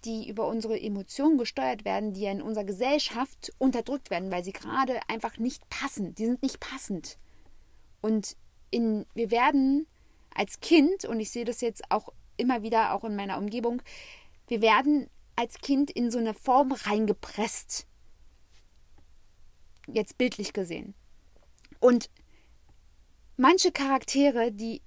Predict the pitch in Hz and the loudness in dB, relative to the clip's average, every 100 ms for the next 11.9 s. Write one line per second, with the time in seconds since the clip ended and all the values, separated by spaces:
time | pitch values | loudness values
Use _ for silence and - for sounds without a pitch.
0 | - - 262 254 - 220 233 - 277 339 | -10 -2 0 2 0 -4 -6 2 4 4
1 | 277 202 180 175 - 175 175 185 - - | 4 0 -2 -4 -6 -8 -8 -12 -18 -12
2 | 208 202 226 226 - 247 233 247 214 220 | -4 -2 -2 -4 -2 0 0 0 -2 -6
3 | 214 233 247 269 233 269 - - - - | -4 0 2 2 2 -6 -10 -20 -20 -20
4 | - - - 262 247 302 285 254 285 294 | -20 -8 2 6 8 6 2 0 -2 -6
5 | - - - - 254 254 - - - - | -14 -20 -20 -8 -6 -6 -10 -20 -18 0
6 | 262 311 294 285 311 - - - - 302 | 4 6 6 4 4 0 -16 -20 -4 -2
7 | 294 285 311 269 294 262 277 - 359 320 | 4 8 8 6 4 2 0 0 2 4
8 | 226 254 254 - - 269 - 320 381 - | 2 0 -2 -6 -4 -4 0 4 4 4
9 | - 226 226 - 302 - 339 277 262 269 | 0 2 0 2 2 2 2 2 2 0
10 | 320 - 269 269 269 339 294 269 285 262 | -4 -2 0 0 2 2 2 2 2 4
11 | 320 294 269 - 277 320 294 269 269 | 4 2 0 -2 0 2 2 2 0